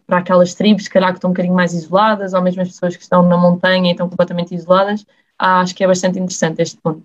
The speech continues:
Como primeira pergunta, também vos queria perguntar, não sei, pela ordem que vocês quiserem,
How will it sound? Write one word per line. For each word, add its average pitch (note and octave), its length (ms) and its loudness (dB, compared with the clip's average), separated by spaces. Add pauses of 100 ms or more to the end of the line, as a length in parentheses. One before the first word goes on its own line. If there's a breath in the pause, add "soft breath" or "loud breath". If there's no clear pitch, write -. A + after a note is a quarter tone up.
(220)
Como G#3 220 6
primeira G3+ 320 2
pergunta, G3+ 400 0
também G#3 220 2
vos G3+ 100 -6
queria G3+ 240 -4
perguntar, G3 540 0
não G3 180 2
sei, F3+ 340 2 (440 soft breath)
pela F#3 180 6
ordem F#3 260 6
que F#3 60 -4
vocês F#3 300 -2
quiserem, G3+ 560 2